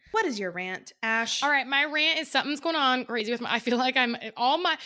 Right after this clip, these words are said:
Speaker 2: your rants, like, I was laughing at your hair rant when I was listening to the replay back. You're like, "It is so rude of hair to go gray."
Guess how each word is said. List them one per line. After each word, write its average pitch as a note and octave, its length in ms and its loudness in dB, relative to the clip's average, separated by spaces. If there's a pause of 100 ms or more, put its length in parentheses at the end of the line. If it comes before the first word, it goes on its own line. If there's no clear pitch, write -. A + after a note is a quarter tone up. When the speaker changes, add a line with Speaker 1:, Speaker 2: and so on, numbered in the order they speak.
(240)
Speaker 2:
your D4+ 220 2
rants, C#4+ 460 0
like, C4 160 2
I A3+ 80 2
was A#3 100 0
laughing G3+ 680 0
at G3+ 380 0
your F#3+ 400 -2
hair F3+ 280 -4
rant F#3+ 380 -2
when G#3 80 -6
I G3 60 -4
was F#3 80 -6
listening F#3 300 -8
to F#3 60 -6
the F#3 60 -6
replay F#3 400 -4
back. G#3 220 2
You're B3 60 2
like, A#3 140 0
"It A#4 140 4
is C#4 160 2
so C#4+ 440 2
rude B3 360 2
of A3+ 100 -4
hair G#3 240 0
to G#3+ 60 -2
go G#3 140 -2
gray." F#3+ 260 -4